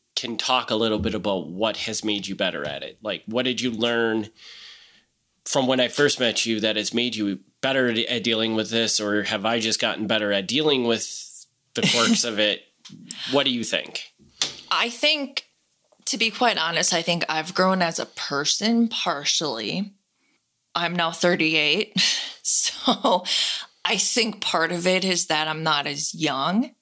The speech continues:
Speaker 2: So I think that you and I have even talked within the last couple weeks about how, how much we've changed personally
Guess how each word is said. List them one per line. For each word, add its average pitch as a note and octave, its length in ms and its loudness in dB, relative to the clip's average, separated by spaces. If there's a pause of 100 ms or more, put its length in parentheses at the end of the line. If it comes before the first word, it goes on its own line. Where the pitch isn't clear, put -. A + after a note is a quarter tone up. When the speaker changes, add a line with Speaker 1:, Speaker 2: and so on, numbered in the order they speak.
(540)
Speaker 2:
So D3+ 800 2 (440)
I D#3+ 200 0
think - 580 -4 (400)
that F3 460 -2
you B3 180 0
and A#3 100 0
I E3 200 0
have D#3+ 260 -4
even D#3 300 -2
talked C#3+ 560 -2 (680)
within D#3 760 -2 (320)
the F3 100 0
last D3+ 840 -2 (120)
couple D3 460 -2
weeks - 560 0 (120)
about D3 340 -4
how, D3 440 -2 (400)
how F3+ 300 -2
much E3 360 -2 (460)
we've F3 260 2
changed - 840 0 (280)
personally F#3 1000 0